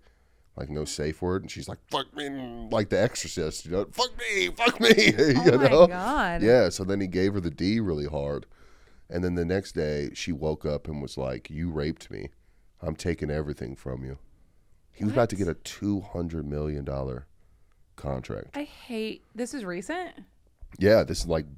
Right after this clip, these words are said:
Speaker 1: the biggest thing on E S P N right
Speaker 2: I
Speaker 1: now.
Speaker 2: cannot believe this is still happening.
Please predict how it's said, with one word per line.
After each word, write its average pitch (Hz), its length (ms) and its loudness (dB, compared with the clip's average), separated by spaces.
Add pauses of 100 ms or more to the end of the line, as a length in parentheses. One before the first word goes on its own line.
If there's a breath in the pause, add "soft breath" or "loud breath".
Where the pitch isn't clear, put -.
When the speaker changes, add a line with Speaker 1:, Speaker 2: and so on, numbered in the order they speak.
Speaker 1:
the 80 80 -4
biggest 87 680 -4
thing 85 160 -2
on 82 100 0
E 85 80 0
S 87 120 -2
P - 180 -6
N 95 160 0
right - 80 -2
Speaker 2:
I 233 200 0
Speaker 1:
now. 311 60 -4
Speaker 2:
cannot 233 500 -6
believe 196 280 -8
this 185 180 -14
is 190 100 -16
still 175 440 -4
happening. 156 680 -12